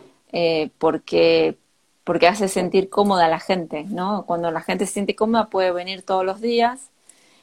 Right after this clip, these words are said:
pero para que se sienta cómoda hay que hacer todo una,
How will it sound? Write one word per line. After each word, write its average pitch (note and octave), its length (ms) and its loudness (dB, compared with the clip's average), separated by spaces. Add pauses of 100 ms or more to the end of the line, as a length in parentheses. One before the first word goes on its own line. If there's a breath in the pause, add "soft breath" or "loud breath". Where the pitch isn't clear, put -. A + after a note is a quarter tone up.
(180 soft breath)
pero F#3 200 2
para F3 400 4
que F3 120 -2
se E3+ 160 -4
sienta A3+ 380 2
cómoda A3+ 400 2
hay A#3 120 0
que - 100 -2
hacer F#3+ 260 -2
todo G#3+ 440 4
una, F#3 500 0